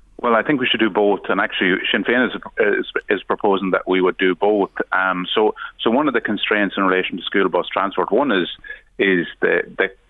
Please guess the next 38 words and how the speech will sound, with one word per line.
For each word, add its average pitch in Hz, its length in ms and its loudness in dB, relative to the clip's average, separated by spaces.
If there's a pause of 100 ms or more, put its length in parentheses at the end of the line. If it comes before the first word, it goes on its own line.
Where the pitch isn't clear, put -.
the 110 60 -2
current 101 340 0
government 92 340 0
and 87 160 -2
the 90 40 0
minister 92 380 0
just 87 220 -4
made 92 200 0
an 87 100 2
absolute 92 480 0
hames 87 560 -2
of, 87 360 2 (420)
of 92 260 0
delivering, 90 680 0 (100)
uh, 87 240 0 (160)
their 87 180 2
proposed 90 760 -2
re-, 104 640 -2
reduced 92 440 0
fares. 98 360 0
They 95 80 0
didn't 85 240 -2
plan 110 260 0
it 110 100 -2
properly. 107 440 -2
They 90 180 -10
certainly 98 320 -2
didn't 90 220 -6
execute 90 480 -2
it 90 100 -4
properly. 90 460 -2 (340)
Um, 104 240 -2
there 110 100 2
are 131 140 2
constraints 107 640 -6
in 90 80 -10
terms 90 380 -2
of 85 100 -4